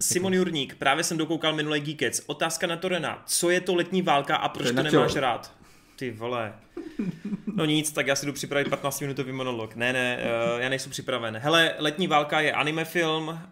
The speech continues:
Speaker 1: a prostě mi to nesedlo. Eh, Marťasovi to naopak sedlo. Já neříkám, že to je špatný film, neříkám, že jako je to odpad. Pro mě osobně je to jenom lehce průměrný, nadprůměrný film, ale zároveň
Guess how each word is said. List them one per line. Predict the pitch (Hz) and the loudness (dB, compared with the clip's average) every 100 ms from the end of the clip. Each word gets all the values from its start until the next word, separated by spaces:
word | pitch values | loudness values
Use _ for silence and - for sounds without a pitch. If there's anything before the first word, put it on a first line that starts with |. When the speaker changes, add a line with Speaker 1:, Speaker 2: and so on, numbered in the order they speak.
| - | -4
Speaker 1:
a | 127 127 127 127 | 0 2 2 0
prostě | 135 139 156 | -2 -2 -2
mi | 151 | 0
to | |
nesedlo. | 156 156 190 143 113 - 123 | -2 0 -2 -2 -4 -6 -8
Eh, | 123 | -2
Marťasovi | 143 151 151 160 | -2 -2 -4 -4
to | 156 | -4
naopak | 151 123 - | -4 -4 -2
sedlo. | 185 185 180 175 | 0 0 0 0
Já | - | 0
neříkám, | 151 160 156 156 | 0 -2 -4 -6
že | 143 | -4
to | 120 | -6
je | |
špatný | - 175 170 185 | -4 -4 -4 -4
film, | 180 175 160 | -4 -4 -4
neříkám, | 147 147 147 139 | -4 -6 -4 -4
že | 135 | -2
jako | 135 127 135 123 | -2 -2 -4 -4
je | |
to | 113 113 | -4 -6
odpad. | 104 165 - 156 147 143 - - - - | -4 -4 -2 0 0 0 -12 -20 -20 -2
Pro | 165 185 | 2 4
mě | 170 | 2
osobně | 160 160 156 | 0 0 0
je | 151 | 0
to | 147 | 0
jenom | 143 143 | 0 0
lehce | 147 147 - 156 | -2 -2 -2 -2
průměrný, | 147 151 165 160 147 147 | 0 0 0 0 -2 -2
nadprůměrný | 143 147 143 139 127 113 | -2 -4 -6 -6 -6 -8
film, | - 170 202 190 - _ _ _ _ - | -4 -2 -2 -6 -14 _ _ _ _ 0
ale | 139 139 139 139 | 2 2 2 2
zároveň | 131 147 147 143 143 143 | 2 2 2 2 -2 -2